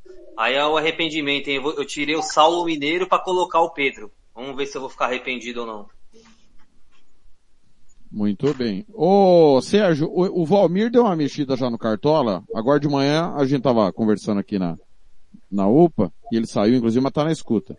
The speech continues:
Speaker 2: Cara, ele tinha colocado, tipo, o Benja-, Benjamin sumiu também, né? Tá com vergonha porque o time dele só apanha e não tá mais participando com a gente. A mulher dele não deixa, outra vez é a avó, a tia,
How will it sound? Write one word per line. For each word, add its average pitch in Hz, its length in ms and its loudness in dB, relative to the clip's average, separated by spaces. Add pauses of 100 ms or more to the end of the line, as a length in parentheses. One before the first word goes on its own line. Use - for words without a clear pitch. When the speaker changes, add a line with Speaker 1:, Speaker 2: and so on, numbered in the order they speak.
(720)
Speaker 2:
Cara, 190 280 6
ele 180 180 4 (100)
tinha 214 280 0
colocado, 190 840 2 (460)
tipo, 196 300 4
o 214 40 6
Benja-, 220 380 8
Benjamin 208 420 6
sumiu 240 380 8
também, 156 320 2
né? 139 100 -2
Tá 147 120 -6
com 185 100 2
vergonha 202 400 4
porque 175 140 2
o 185 40 4
time 165 200 -4
dele 151 160 0
só 156 160 0
apanha 190 440 2 (380)
e 143 80 2
não 175 140 4
tá 180 160 2
mais 190 160 2
participando 196 400 4
com 220 80 2
a 208 100 6
gente. 151 340 2
A 110 40 0
mulher 139 280 2
dele 151 200 2
não 156 120 2
deixa, 190 600 4
outra 135 340 0
vez 143 240 0
é 143 60 2
a 127 60 0
avó, 175 360 4
a 139 60 4
tia, 196 600 2